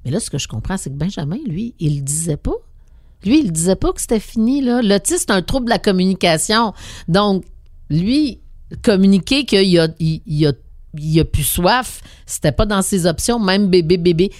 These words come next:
Ça, c'était le premier signe maintenant que je, que j'ai le, le recul pour examiner la chose.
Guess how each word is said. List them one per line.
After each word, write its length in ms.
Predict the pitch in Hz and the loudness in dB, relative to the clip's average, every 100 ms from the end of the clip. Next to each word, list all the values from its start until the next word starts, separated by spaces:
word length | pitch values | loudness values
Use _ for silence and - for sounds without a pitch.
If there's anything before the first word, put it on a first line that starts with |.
| - | -12
Ça, 200 | - 262 | -4 -4
c'était 500 | - 160 170 185 185 - | -4 -4 0 0 -2 -6
le 160 | 147 | -6
premier 500 | 139 - 180 175 160 | -4 -2 0 2 0
signe 320 | 151 - 165 | -2 -4 -4
maintenant 380 | 156 143 - 147 | -4 -6 -6 -6
que 180 | 143 143 | -4 -4
je, 280 | 131 127 120 - - - | -2 -2 -4 -6 -16 -18
que 140 | - 143 | -2 0
j'ai 260 | 131 139 | 0 -2
le, 400 | 147 139 127 127 - | 0 2 2 0 0
le 140 | 151 | 0
recul 520 | 131 143 - 156 151 | 0 -2 -4 -2 -2
pour 260 | 143 147 120 | -2 -4 -2
examiner 540 | 127 123 127 131 127 | -4 -2 -2 0 0
la 160 | 127 110 | -2 -4
chose. 300 | - 113 - | -6 -6 -10